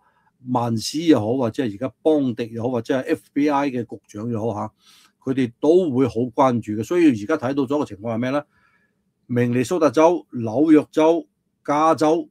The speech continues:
都係名列喺被查嘅，呃，名單上邊。明尼蘇達州呢，好多個呢個聯邦，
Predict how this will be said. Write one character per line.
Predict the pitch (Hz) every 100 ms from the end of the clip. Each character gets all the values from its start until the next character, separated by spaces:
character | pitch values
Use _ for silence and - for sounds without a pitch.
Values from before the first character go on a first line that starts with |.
| _ _
都 | - 156
係 | 127
名 | 110 101 101 107
列 | 113 127
喺 | - 127 156 -
被 | 143 123
查 | 113 - 92 92 101
嘅， | 101 117 123 127 127 - -
呃， | 117
名 | 104 104
單 | 101 147
上 | 147 120
邊。 | 156 170 - _ _ _
明 | - 120
尼 | 117
蘇 | 185
達 | 180
州 | 156 180
呢， | 180
好 | - 117 156 -
多 | 165 151
個 | 117 123 123
呢 | 139
個 | 127 131
聯 | 104 92 101
邦， | 113 147